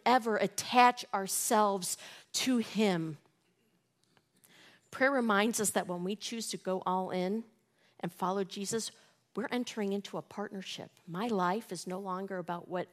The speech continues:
I want. It's no longer about me. It's all about what God is already doing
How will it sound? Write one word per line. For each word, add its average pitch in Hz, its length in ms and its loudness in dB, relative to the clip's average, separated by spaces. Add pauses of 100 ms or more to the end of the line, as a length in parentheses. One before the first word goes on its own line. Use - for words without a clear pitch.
(100)
I 180 200 -2
want. 262 500 -6 (320)
It's - 180 -8
no 180 140 -6
longer 180 260 -6
about 170 300 -6
me. 202 480 -2 (420)
It's - 160 -4
all 214 160 -2
about 208 220 0
what 175 200 -8
God 202 340 2
is 180 200 -4 (100)
already 220 680 2 (120)
doing 165 600 -4